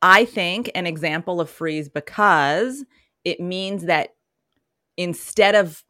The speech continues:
knowing what to do, you're finding, you're finding a way to,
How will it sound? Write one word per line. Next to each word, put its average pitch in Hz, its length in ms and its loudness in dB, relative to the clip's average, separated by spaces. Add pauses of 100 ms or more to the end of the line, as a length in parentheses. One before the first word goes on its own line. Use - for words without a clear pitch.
knowing 185 500 0
what 160 200 0
to 175 100 -8
do, 180 580 0 (300)
you're 180 180 2
finding, 175 920 -2
you're 175 220 -2
finding 196 440 -2
a 165 60 0
way 160 180 2
to, 156 140 2